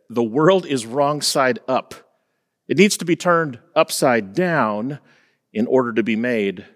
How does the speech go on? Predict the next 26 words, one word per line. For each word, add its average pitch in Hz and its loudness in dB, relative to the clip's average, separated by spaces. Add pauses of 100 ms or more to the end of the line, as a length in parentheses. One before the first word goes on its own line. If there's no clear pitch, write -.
(360)
right 98 -2
side 87 -10
up." - -16 (1000)
I 87 -16
think 101 -4
there's 101 -2
a 101 -4
lot 101 0
of 92 -8
truth 107 -8
in 95 -10
that 90 -10
statement, 107 -8
especially 156 -2
as 107 -4
you 107 -6
look 117 -6
at - -14
the 95 -10
world, 156 -4 (540)
as 92 -8
you 101 -2
look 117 -4
at 98 -6
our 80 -12
society, 143 -6